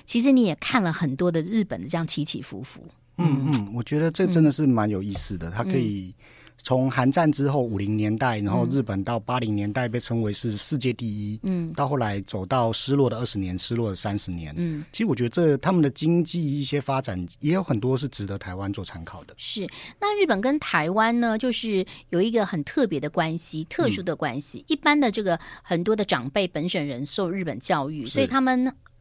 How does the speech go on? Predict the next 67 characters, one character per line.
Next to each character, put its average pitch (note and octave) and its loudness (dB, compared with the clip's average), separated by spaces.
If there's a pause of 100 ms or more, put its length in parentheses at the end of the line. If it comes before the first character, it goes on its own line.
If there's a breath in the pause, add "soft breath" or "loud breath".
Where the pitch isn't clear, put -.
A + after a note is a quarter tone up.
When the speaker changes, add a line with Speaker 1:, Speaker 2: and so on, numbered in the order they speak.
Speaker 1:
也 D#3+ -2
会 A#3 2
讲 C#3 -4
日 G3 -2
文， A#2+ -8
所 - -6
以 A3+ 0
他 C4 0
们 A#3+ 2
对 A#3 0
日 A3+ -2
本 F3 -4
有 C#3 -6
一 C#3 -6
个 D#3+ -2
莫 B3+ 2
名 E3 -2
的 D#3 -4
喜 - -8
好。 E3 -2 (400 loud breath)
然 A#3+ 0
后 E4 4
你 E4+ 4
也 C#4+ 4
可 A3+ -2
以 G#3+ 0
看 A3+ 0
到， G3+ 0
比 F#3+ -6
如 E3 -2
说 G#3+ 0
日 A3+ -2
本 C#4+ -6
的 C#4+ -4
综 C4+ 0
艺 A#3+ 2
节 F#3 -4
目 B3+ 2
啦， A#3+ 0 (300 loud breath)
或 C4+ 8
者 F3+ 0
是 A3+ -2
说 A#3+ 4
日 B3+ 0
本 - -4
的 D#3 -2
一 G3+ -2
些 B3 0
饮 D#3 0
食 - -2
啦， F3+ 0
在 E4 0
那 E4 4
边 E4 2
流 A3+ 6
行 A3 0
之 B3+ 2
后， D4 6
哎， D#4 4 (340)
过 - 4
几 F3 -2
年 D3+ 0
就 F#3 0
会 F#3 2
在 E3+ 0
台 - -8
湾。 B2+ -8